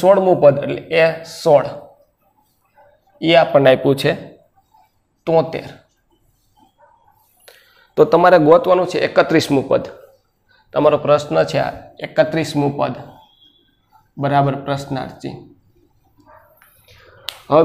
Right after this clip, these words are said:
મિત્રો, આ રીતના અગિયારમું પદ ને સોળમું પદ ને આપ્યું હોય તો ત્યારે તમારે ડી મેળવવા માટેનું એક સૂત્ર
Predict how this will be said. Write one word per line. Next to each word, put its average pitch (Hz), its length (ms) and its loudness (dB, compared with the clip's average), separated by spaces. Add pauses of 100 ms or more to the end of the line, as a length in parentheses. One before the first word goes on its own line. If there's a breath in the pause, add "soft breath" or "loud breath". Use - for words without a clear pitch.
મિત્રો, 180 200 4 (200)
આ 170 120 8
રીતના 175 380 2
અગિયારમું 165 500 2
પદ 160 160 4 (100)
ને 143 60 2 (100)
સોળમું 160 380 6
પદ 156 180 4 (100)
ને 151 60 2
આપ્યું 156 280 2
હોય 123 120 2 (300 loud breath)
તો 127 80 -2 (140)
ત્યારે 165 300 4
તમારે 160 260 4
ડી 147 300 6
મેળવવા 151 260 6
માટેનું 147 300 2
એક - 100 -14
સૂત્ર 160 220 -2